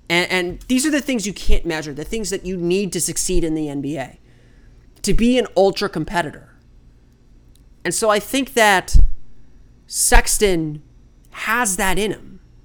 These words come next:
I think that, I really think that, that he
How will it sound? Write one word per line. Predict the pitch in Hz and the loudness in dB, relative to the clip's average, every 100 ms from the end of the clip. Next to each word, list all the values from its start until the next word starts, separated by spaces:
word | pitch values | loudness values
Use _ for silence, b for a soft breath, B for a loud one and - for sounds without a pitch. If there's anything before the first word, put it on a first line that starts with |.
| _ _ - - _ _ b b b b - | _ _ -20 -20 _ _ b b b b -8
I | |
think | 180 - 262 - | -8 -4 -4 -4
that, | - 214 196 185 - - - - - - - - - - - - - _ _ _ - | 0 2 2 -2 -8 -14 -18 -20 -20 -20 -20 -20 -20 -20 -20 -20 -20 _ _ _ -4
I | 196 | -2
really | 233 294 262 | 0 0 -2
think | - 240 - | 0 -4 -2
that, | - 190 - - | -2 -2 -2 -4
that | 175 160 - | -4 -4 -6
he | - 220 214 202 190 | -6 -4 -4 -6 -6